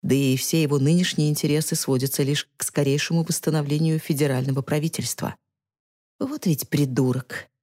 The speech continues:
Я, уперев руки в бока, застыла у столешницы.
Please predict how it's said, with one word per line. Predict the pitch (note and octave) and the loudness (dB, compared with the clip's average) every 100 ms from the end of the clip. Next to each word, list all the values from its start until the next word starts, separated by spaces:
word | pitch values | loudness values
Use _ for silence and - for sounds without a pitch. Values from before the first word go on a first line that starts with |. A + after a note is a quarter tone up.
| _ _ _ _ _ | _ _ _ _ _
Я, | C#3 | -2
уперев | B2+ B2 B2+ B2+ - | 0 0 0 0 -2
руки | B2 B2+ | -2 -2
в | A2+ | -2
бока, | A2+ - G#3 G#3+ _ _ _ | -2 0 -2 -2 _ _ _
застыла | D#3 E3 F3+ - B3+ | 0 0 2 2 2
у | A3 | 2
столешницы. | G3 E3 B2+ - - A2 - | 0 0 0 -2 -4 -4 -6